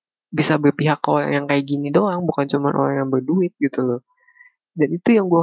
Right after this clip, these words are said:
sesali gitu sekarang, kayak, <sighs> kenapa gitu,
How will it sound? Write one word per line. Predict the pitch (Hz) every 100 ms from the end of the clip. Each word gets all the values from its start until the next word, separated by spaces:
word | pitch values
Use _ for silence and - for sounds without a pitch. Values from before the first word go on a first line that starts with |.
| 165
sesali | - 160 180 196 202 185 160
gitu | 156
sekarang, | 147 160 143 139 147 151
kayak, | 143 143 -
<sighs> | - - - - _ _ - - -
kenapa | 208 202 202 _ 202 190 165
gitu, | 156 170